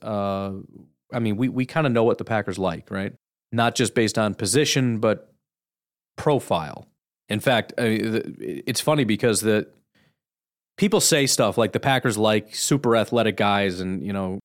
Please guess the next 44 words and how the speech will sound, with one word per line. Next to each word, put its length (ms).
whatever, 440
and 160
it, 160
it 160
kind 200
of, 340
they, 140
they've 320
become 300
a 60
parody. 540
They've 140
turned 280
themselves 380
into 180
a 60
parody 320
because 340
I 100
wanna 220
look 220
at 120
it 40
and 80
be 80
like, 160
"Look, 160
guys, 240
it's 160
not 300
that 280
obvious." 560
I 60
mean, 100
they're, 140
they're 120
not 200
just 260
gonna 140
take 180
the 80
most 220
athletic 400
freaks, 340